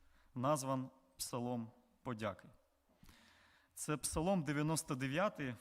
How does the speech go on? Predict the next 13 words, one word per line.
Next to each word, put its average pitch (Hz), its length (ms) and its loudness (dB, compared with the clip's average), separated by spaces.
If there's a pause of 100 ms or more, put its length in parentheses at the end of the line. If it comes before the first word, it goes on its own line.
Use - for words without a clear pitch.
перекладі 131 480 -2
Огієнка. 123 680 -2
Відкрийте, 117 440 -6
будь 107 160 -8
ласка, 107 420 -4 (200)
разом 110 340 -2
зі 113 120 -4
мною 135 380 0 (340)
ваші 123 300 0
Біблії. 139 360 0
Псалом 143 400 0
дев'яносто 135 480 0
дев'ятий. 135 500 2